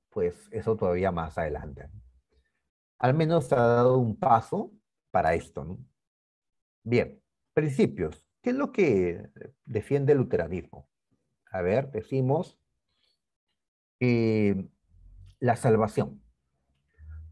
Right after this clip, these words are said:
Para que el alma se salve, dicen los, dice Lutero,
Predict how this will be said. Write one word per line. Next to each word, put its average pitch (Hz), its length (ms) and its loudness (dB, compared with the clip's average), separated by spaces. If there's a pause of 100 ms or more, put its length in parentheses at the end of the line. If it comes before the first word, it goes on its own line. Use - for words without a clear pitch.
(300)
Para 123 560 2 (480)
que 131 80 -2
el 131 80 0
alma 226 280 -2
se 107 120 -6
salve, 104 560 -2 (220)
dicen 107 440 -2
los, 85 380 -4
dice 107 240 -2
Lutero, 104 560 2